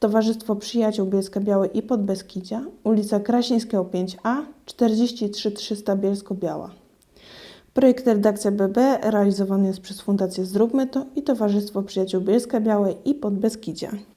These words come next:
Pod treściami kontaktowymi znajdują się logotypy organizacji wspierających powstanie magazynu. Są to Bielsko-Biała, Ministerstwo Kultury i Dziedzictwa Narodowego, Remi B Drukarnia,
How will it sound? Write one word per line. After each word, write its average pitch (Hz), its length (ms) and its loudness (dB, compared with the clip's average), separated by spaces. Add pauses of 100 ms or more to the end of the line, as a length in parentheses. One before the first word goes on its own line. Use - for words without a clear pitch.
(240)
Pod 294 300 0
treściami 226 540 2
kontaktowymi 254 880 0 (160)
znajdują 247 360 0
się 226 140 -4
logotypy 202 540 -2
organizacji 196 640 -2
wspierających 196 720 -2
powstanie 190 400 -4
magazynu. 190 540 -6 (320)
Są 233 300 -2
to 208 140 -10 (480)
Bielsko-Biała, 247 960 0 (320)
Ministerstwo 226 560 -2
Kultury 214 380 -2
i - 120 -8
Dziedzictwa 208 440 -6
Narodowego, 185 720 -6 (1080)
Remi 254 320 4
B 202 280 0
Drukarnia, 202 640 -6